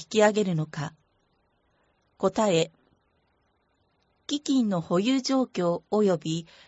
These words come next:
標準保険料率との差から考えると、令和七年度に十パーセント前後の改定が必要である。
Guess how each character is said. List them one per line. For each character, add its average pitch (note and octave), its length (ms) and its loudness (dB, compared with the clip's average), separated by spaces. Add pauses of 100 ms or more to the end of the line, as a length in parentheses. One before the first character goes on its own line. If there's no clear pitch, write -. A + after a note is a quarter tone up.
標 C#4 300 2
準 C#4 240 -2
保 A#3+ 140 -2
険 C4+ 300 -2
料 C#4+ 220 2
率 - 280 -8
と G#3 120 -2
の F3+ 100 -2
差 E3+ 160 -6
か F#3+ 120 0
ら G#3 120 4
考 G#3 340 0
え G3 120 2
る E3 140 -8
と、 - 260 -6 (600)
令 C#4+ 220 2
和 B3 140 2
七 G3 260 0
年 B3+ 220 2
度 G3+ 140 0
に E3+ 240 -2 (220)
十 F#3+ 160 -4
パ C#4 260 2
ー C#4 40 0
セ C#4 180 -2
ン B3+ 60 -2
ト C4+ 140 -4
前 C#4 180 0
後 G#3 160 -2
の E3+ 120 -2
改 G#3 240 0
定 G#3+ 200 -2
が G#3 100 2
必 - 260 -6
要 A3 220 2
で G3 160 -2
あ F3 100 -4
る。 D3+ 180 -8